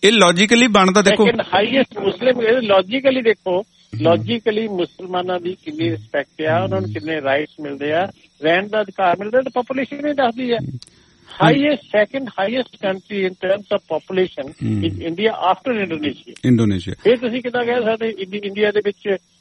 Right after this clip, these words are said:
Speaker 2: ਮੁਸਲਮਾਨਾਂ ਨੂੰ ਰਾਈਟ ਨਹੀਂ ਰਹਿਣ ਦਾ, ਉਹਨਾਂ ਨੂੰ ਤੰਗ ਬਹੁਤ ਕੀਤਾ ਜਾਂਦਾ। ਇਹ ਜਿਹੜੀ ਮੋਦੀ ਸਰਕਾਰ ਹੈ ਨਾ, ਅਮਨਦੀਪ, ਮੈਂ ਇੱਥੇ ਵਰਡ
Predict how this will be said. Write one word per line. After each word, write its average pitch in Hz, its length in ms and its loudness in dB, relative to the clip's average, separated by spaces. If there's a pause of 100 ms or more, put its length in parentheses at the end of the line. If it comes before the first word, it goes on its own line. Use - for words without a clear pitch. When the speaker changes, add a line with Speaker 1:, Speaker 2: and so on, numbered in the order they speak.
(240)
Speaker 2:
ਮੁਸਲਮਾਨਾਂ 185 520 -2
ਨੂੰ 170 180 -2
ਰਾਈਟ 151 320 2
ਨਹੀਂ 185 200 -4
ਰਹਿਣ 190 260 -2
ਦਾ, 185 160 -4
ਉਹਨਾਂ 180 220 -4
ਨੂੰ 160 80 -20 (100)
ਤੰਗ 165 240 -4
ਬਹੁਤ 196 240 -2
ਕੀਤਾ 185 260 -8
ਜਾਂਦਾ। 175 360 -6 (440)
ਇਹ 240 140 0
ਜਿਹੜੀ 254 220 -2
ਮੋਦੀ 175 380 -4
ਸਰਕਾਰ 170 440 -2
ਹੈ 165 100 -6
ਨਾ, 214 140 -2
ਅਮਨਦੀਪ, 190 360 -8
ਮੈਂ 196 80 -4
ਇੱਥੇ 196 180 -12
ਵਰਡ 160 260 -2